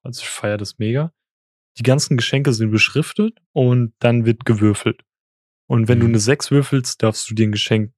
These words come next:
Speaker 1: von dir halt aussuchen, weißt du? Und
Speaker 2: Ja,
Speaker 1: darfst es
Speaker 2: kenn
Speaker 1: dann
Speaker 2: ich.
Speaker 1: auspacken. Und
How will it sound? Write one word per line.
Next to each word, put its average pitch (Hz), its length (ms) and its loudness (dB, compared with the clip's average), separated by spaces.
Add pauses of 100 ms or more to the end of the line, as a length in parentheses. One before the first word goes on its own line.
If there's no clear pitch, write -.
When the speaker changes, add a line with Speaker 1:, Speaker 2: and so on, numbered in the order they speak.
Speaker 1:
von 104 300 -2
dir 110 320 2
halt 98 180 -6
aussuchen, 101 580 -6
weißt 101 220 -6
du? 170 40 2
Und 175 80 -2 (500)
Speaker 2:
Ja, 101 80 -2
Speaker 1:
darfst 107 200 -4
es 110 80 -2
Speaker 2:
kenn 95 60 -4
Speaker 1:
dann 110 100 -2
Speaker 2:
ich. 110 60 -8
Speaker 1:
auspacken. 113 480 -8 (720)
Und 110 680 2